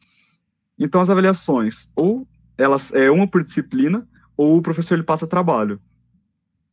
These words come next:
tanto em grupo quanto individual. Então, é uma coisa um pouco, assim, por dizer, por dizer, mais light.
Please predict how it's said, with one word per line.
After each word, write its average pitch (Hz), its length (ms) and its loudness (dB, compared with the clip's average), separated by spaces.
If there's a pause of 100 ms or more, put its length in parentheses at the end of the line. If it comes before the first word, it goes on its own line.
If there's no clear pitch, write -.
(100)
tanto 139 220 0
em 151 60 -2
grupo 135 260 0
quanto 127 240 -4
individual. 123 500 0
Então, 156 160 -6
é - 20 -2
uma 151 140 -4
coisa 151 300 -2
um 156 80 -6
pouco, 147 240 -6
assim, 156 180 -6
por 135 140 -8
dizer, 135 140 -8
por 143 200 0
dizer, 135 180 0
mais 139 260 0
light. 113 520 -2